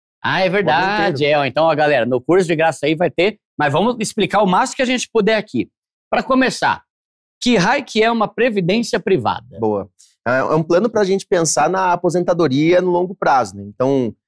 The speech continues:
Speaker 2: é muito em contra o que as pessoas acabam caindo, às vezes, no primeiro contato com investimentos.
Speaker 1: Hum.
Speaker 2: Muitas pessoas caem no mercado financeiro conhecendo ações.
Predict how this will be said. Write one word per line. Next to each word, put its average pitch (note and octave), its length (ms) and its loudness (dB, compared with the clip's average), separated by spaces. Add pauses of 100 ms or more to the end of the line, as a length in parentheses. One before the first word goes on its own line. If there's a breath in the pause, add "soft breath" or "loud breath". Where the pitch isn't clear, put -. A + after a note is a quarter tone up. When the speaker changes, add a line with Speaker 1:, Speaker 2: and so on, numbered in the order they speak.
(120)
Speaker 2:
é B2+ 100 2
muito F3 460 2
em F#3+ 200 2
contra E3+ 480 -4
o - 20 -8
que - 80 -6
as D3 100 -2
pessoas D3 360 -2
acabam D3+ 380 -2
caindo, D#3+ 480 -2
às D3 140 0
vezes, D#3+ 180 -2
no F3 80 -2
primeiro D#3 280 0
contato D#3 380 -2
com - 80 -6
investimentos. D#3 600 -2 (260)
Speaker 1:
Hum. A2 100 -6
Speaker 2:
Muitas F3 400 2
pessoas C3 380 0
caem C3 260 0
no C3 80 0
mercado B2+ 320 -2
financeiro D3 500 0
conhecendo F#3+ 440 -2
ações. D3+ 580 -4